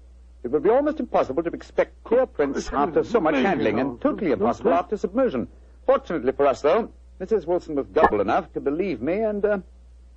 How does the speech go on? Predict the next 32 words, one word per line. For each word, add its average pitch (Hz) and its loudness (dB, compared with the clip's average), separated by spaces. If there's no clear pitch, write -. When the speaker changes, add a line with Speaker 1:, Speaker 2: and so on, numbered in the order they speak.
Speaker 1:
give - 0
me 156 -2
a 196 -2
confession. 175 -2
Speaker 2:
And 185 -6
there's 185 -4
no 208 2
such 220 -4
person 226 -4
as 208 -6
Doctor 202 -6
John 226 0
Thorndyke? 254 0
Speaker 1:
Oh, 269 0
yes, 247 2
yes, 175 -2
indeed 202 -6
there 233 0
is. 127 0
He - -14
had 139 -4
great 220 0
success - -2
last - -4
year 165 4
in 110 0
the 117 -4
case 165 -2
of 156 -2
the 151 2
Red 185 0
Tark. - 0